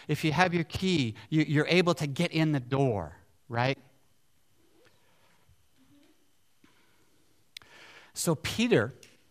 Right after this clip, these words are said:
and he's speaking to it, "I will give you,"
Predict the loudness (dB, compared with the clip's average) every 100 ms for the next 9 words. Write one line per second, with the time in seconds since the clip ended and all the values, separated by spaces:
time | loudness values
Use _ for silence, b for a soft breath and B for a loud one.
0 | _ _ _ _ _ _ _ _ _ _
1 | -8 -2 -2 -2 -6 -4 -6 -2 0 4
2 | 4 4 2 0 2 2 2 2